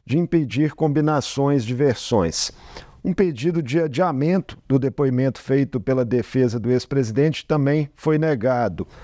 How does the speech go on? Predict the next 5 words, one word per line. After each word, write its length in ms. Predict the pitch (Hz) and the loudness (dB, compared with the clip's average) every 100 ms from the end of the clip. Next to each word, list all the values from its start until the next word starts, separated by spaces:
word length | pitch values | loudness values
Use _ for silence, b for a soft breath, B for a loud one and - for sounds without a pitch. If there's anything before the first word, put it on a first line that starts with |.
| B B B | B B B
pelo 180 | - 131 | -2 0
ministro 440 | 135 127 135 - 139 | 2 2 0 0 0
Alexandre 640 | 139 127 - 131 127 131 | 2 2 0 0 2 0
de 120 | 113 | 0
Moraes. 580 | 139 127 104 71 - | 2 2 0 -2 -8